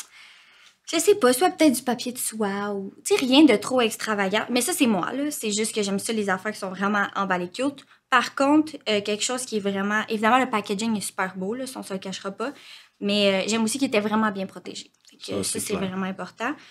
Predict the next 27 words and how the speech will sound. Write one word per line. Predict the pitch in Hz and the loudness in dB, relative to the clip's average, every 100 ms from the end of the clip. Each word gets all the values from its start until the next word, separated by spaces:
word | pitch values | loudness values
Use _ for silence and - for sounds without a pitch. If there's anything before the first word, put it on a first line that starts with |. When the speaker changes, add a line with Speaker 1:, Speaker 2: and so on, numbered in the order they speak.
| _ | _
Speaker 1:
Mais | 233 226 | -6 -4
c'est | 240 | -2
ça, | 220 | -4
peut-être | - 247 | -4 -2
genre | 226 220 | 0 -2
du | - | -4
petit | - | -6
papier | 226 226 269 | -6 -6 -10
de | - | -8
soie | 202 185 208 | -2 0 2
ou, | 196 190 | 2 0
tu | 196 - | -4 2
sais, | |
la | 277 233 | 2 2
petite | - | 0
carte, | 262 262 | -2 0
c'est | 220 | -2
vrai | 202 | -6
que | 208 | -6
ça | 196 | -12
fait | - 190 | -14 -14
quand | 185 | -10
même | 185 185 | -8 -8
bien, | 180 175 277 | -8 -8 -6
mais | 320 185 185 180 _ _ _ | -6 -8 -12 -16 _ _ _
c'est | - | -20
ça. | 302 | -20